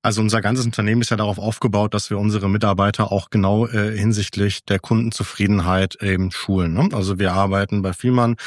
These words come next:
nach einem bestimmten Beratungssystem, einem Gesprächsleitfaden, der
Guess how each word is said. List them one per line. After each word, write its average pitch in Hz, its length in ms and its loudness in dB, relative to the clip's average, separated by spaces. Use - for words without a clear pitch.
nach 104 120 -4
einem 98 240 0
bestimmten 98 760 -2
Beratungssystem, 113 920 0
einem 95 180 -2
Gesprächsleitfaden, 107 1000 0
der 92 280 0